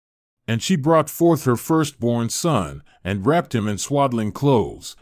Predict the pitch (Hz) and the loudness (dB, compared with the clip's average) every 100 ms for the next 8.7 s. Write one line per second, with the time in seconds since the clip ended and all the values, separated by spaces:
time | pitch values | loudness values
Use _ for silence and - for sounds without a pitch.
0 | _ - 107 110 147 165 139 131 113 113 | _ -6 -4 2 4 4 4 2 0 0
1 | 156 156 95 90 82 90 101 120 107 123 | 0 0 -2 -4 -4 -6 0 0 2 2
2 | 117 110 143 180 156 123 101 113 104 151 | 2 0 0 0 0 -2 0 -2 0 0
3 | 147 104 107 101 107 107 117 147 156 90 | 0 -2 -4 -4 -4 -4 -2 -2 -2 -4
4 | 65 62 - _ _ _ _ _ _ _ | -8 -16 -16 _ _ _ _ _ _ _
5 | _ _ _ - 110 123 170 143 131 117 | _ _ _ -6 -2 2 4 4 2 0
6 | 107 - 170 160 147 156 143 120 107 - | -2 0 0 0 0 -2 0 -4 -2 0
7 | 131 104 92 - - 123 120 117 113 98 | 0 0 -4 -6 -4 -2 -2 -2 -4 -4
8 | 101 - 165 113 82 71 | -6 -2 0 0 -2 -10